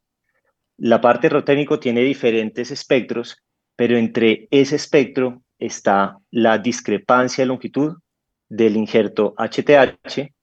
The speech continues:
con los túneles, la región interarticular y el método de fijación en la rodilla.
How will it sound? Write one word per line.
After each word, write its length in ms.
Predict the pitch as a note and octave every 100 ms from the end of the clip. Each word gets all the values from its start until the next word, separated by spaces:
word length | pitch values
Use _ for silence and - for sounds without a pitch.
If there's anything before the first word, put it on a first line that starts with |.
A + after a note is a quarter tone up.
| _ _ -
con 340 | C#3 D3 - B2
los 360 | A2+ G#2+ -
túneles, 560 | - C#3+ C#3 D3 D3 -
la 120 | A#2
región 260 | A2+ G#2+ G#2+
interarticular 760 | A2+ B2+ C3+ A#2+ C#3+ B2+ - - _ _ _
y 360 | C#3 D3+ E3+ E3
el 140 | A#2+
método 320 | A#2+ A#2 A#2 B2
de 140 | B2
fijación 800 | C3 B2 G#2+ - A#2+ G#2+ G2+ -
en 160 | A2+ G#2+
la 80 |
rodilla. 500 | G#2 C3+ C3 - -